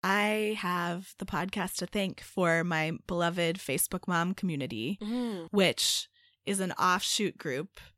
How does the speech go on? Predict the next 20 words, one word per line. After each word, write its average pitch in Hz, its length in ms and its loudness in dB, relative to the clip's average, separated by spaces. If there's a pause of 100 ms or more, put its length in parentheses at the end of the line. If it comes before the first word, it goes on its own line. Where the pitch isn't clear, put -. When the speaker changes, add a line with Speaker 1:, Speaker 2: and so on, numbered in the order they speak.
(400)
Speaker 1:
from 185 440 0
the 175 80 -2
pregnancy 180 500 -2
group 160 400 -4 (260)
of 175 240 0
Longest 165 320 -2
Shortest - 280 -4
Time 110 180 -6
listeners. - 680 -2 (140)
Speaker 2:
Mm-hmm. 208 220 -6 (340)
And 220 240 2
it's - 180 -6
where 185 120 2
I 185 100 2
heard 185 160 -2
about 180 220 -2
the - 60 -14
Pelvic 175 340 -6
P 180 120 -6
T. 202 260 -8